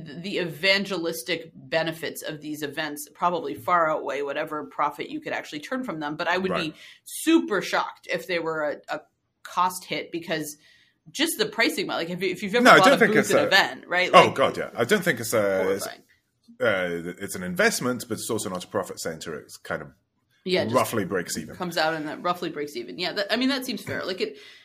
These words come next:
Speaker 1: it, it's a real interesting dynamic. And so I wonder if, for example, I wonder if price points change over time and,
Speaker 2: Yeah.
Speaker 1: um, how do we
Speaker 2: Yeah,
Speaker 1: look
Speaker 2: because
Speaker 1: at
Speaker 2: that's
Speaker 1: all
Speaker 2: the
Speaker 1: of that?
Speaker 2: thing. It's, it's a lot easier to put on a hundred percent free virtual event if your investment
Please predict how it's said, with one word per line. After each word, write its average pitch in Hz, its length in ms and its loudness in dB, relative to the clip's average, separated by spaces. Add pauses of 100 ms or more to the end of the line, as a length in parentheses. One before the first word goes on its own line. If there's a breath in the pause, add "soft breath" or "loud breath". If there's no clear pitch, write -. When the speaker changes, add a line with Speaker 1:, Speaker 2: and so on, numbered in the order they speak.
(140 loud breath)
Speaker 1:
it, - 220 -12
it's 202 180 -8
a 233 60 -2
real 262 260 -6
interesting 214 460 -6
dynamic. 170 500 -4
And 175 160 -8
so 196 160 -2
I 190 80 6
wonder 220 380 2
if, 190 220 0
for 185 120 -8
example, 165 420 -4
I 151 80 -2
wonder 170 280 -4
if - 120 -12
price 185 240 0
points 151 440 -8 (240)
change 101 560 -6
over 135 240 -8
time 76 400 -8
and, 92 180 -12 (160)
Speaker 2:
Yeah. 131 140 -2
Speaker 1:
um, 147 380 -8 (220)
how 185 120 -4
do 196 80 -6
we 185 100 -6
Speaker 2:
Yeah, 202 120 8
Speaker 1:
look 160 100 4
Speaker 2:
because 165 180 2
Speaker 1:
at 226 40 8
Speaker 2:
that's 202 140 0
Speaker 1:
all 147 40 0
Speaker 2:
the - 60 -4
Speaker 1:
of - 20 -2
that? - 80 2
Speaker 2:
thing. 92 120 -2
It's, - 240 -8
it's 139 120 -2
a 165 40 2
lot 208 240 0
easier 165 220 -2
to - 100 -6
put 139 200 -4
on 120 200 0
a 101 60 -2
hundred 113 240 -4
percent 98 300 -6
free 107 340 -2
virtual 92 460 0
event 101 440 2 (520 soft breath)
if 113 200 0
your 107 200 2
investment 98 680 -2